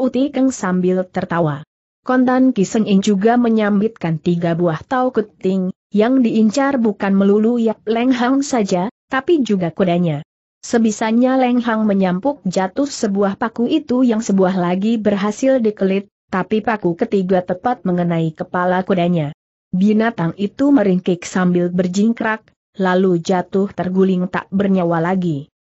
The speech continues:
Sudah tentu Yap Leng Hang ikut terbanting, jatuh.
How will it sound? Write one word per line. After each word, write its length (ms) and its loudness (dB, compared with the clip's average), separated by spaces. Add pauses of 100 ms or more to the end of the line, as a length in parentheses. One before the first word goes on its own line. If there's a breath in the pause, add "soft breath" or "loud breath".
Sudah 520 -2
tentu 340 0
Yap 240 -2
Leng 300 0
Hang 280 0
ikut 320 -6
terbanting, 800 -2 (160)
jatuh. 480 -4